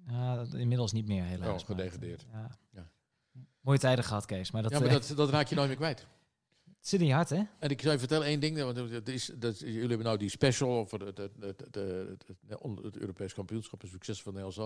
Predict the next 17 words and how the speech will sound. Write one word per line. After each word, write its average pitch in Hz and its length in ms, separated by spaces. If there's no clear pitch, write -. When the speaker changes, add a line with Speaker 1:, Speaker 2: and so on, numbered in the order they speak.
Speaker 2:
elftal 98 160
of 85 40
niet. 117 200
Toen 117 120
ik 101 160
perser 120 260
was 107 100
met 95 80
het 104 80
Nederlands 101 260
elftal, 98 340
viel 117 200
mij 98 140
één 117 160
ding 101 120
ontzettend 110 600
op. 113 180